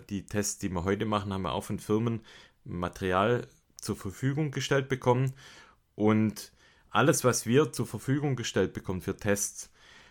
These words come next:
da entscheiden wir selber darüber, wie wir das finden. Und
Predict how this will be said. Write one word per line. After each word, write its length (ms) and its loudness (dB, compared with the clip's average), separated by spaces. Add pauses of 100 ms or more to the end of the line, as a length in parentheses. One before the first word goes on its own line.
(180)
da 80 2
entscheiden 560 2
wir 160 4
selber 640 4
darüber, 580 2
wie 160 0
wir 140 0
das 180 -6
finden. 580 -2 (800)
Und 380 0